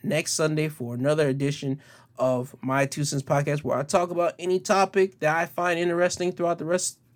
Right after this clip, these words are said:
of this week. Matter of fact, I'm gonna name it now. I'm not even naming it now. I'm just letting you know right now. Next week, I wanna talk about L G B T Q, uh, situations.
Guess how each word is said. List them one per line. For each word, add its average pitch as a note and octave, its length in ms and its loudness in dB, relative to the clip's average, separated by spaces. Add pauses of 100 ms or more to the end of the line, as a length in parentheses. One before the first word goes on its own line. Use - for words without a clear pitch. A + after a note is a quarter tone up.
of F3+ 140 2
this F3 180 2
week. F#3+ 380 -2 (760)
Matter E3+ 200 6
of E3 60 -4
fact, F3+ 260 2
I'm C3 100 -4
gonna B2+ 120 2
name F3 220 6
it E3+ 60 2
now. E3+ 300 4
I'm B2+ 160 -4
not D#3 120 6
even F3+ 140 4
naming F3 200 2
it F3+ 80 6
now. E3+ 100 4
I'm C3 120 -2
just C3 120 0
letting D#3 180 0
you E3 60 -2
know D#3+ 120 2
right D#3+ 160 6
now. D#3+ 200 2 (340)
Next E3+ 300 0
week, E3+ 260 2
I B2 60 -4
wanna D#3+ 260 2
talk E3+ 380 2
about C#3+ 420 0
L D#3+ 160 2
G E3+ 140 -8
B E3 200 -8
T D#3 260 -12
Q, E3+ 540 -2
uh, C3 500 -4 (100)
situations. D#3 920 -2